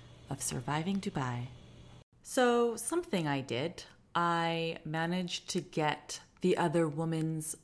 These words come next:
phone number, and I contacted her. We texted for hours, hours,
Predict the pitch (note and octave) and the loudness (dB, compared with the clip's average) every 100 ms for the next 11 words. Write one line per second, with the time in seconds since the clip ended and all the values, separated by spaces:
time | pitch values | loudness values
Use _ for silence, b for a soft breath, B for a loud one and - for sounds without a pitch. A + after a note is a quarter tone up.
0 | _ - - D3+ C3 B2 A#2+ C3 - b | _ -14 -4 -2 -2 -4 -8 -10 -14 b
1 | b b b _ A#3 D4 C#4+ D#4 D4+ E3+ | b b b _ -2 -2 0 -2 0 -4
2 | - - C3+ - C#3+ - _ - - _ | -6 -10 -10 -10 -12 -18 _ -20 -20 _
3 | G#3+ C#4 C#4 A3 A3 - A3 G3 - F#3+ | -2 -2 -2 -6 -6 -2 -2 -2 -2 0
4 | F#3 - - E3 F3 F3+ F3+ D#3+ D3+ C#3 | 0 -4 0 4 6 6 6 4 2 0
5 | B2+ - - - - - - - - - | -4 -6 -6 -6 -10 -20 -20 -20 -20 -20
6 | - G#3+ G#3 E3+ C#3 C3+ - - | 4 8 8 6 2 -2 -6 -8